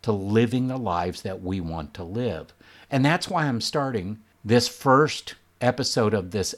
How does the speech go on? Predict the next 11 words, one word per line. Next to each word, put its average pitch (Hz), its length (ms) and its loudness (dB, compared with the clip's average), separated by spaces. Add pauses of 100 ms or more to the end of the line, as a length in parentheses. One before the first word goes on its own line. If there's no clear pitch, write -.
(120)
eight 120 320 -2 (720)
E 127 180 2
Q 135 240 0
competency 101 1000 -4 (140)
episodes 87 720 -6 (560)
with 110 580 6 (140)
what 107 260 4
I 117 200 6
call 95 680 0 (240)
emotional 110 600 2
literacy. 113 680 -2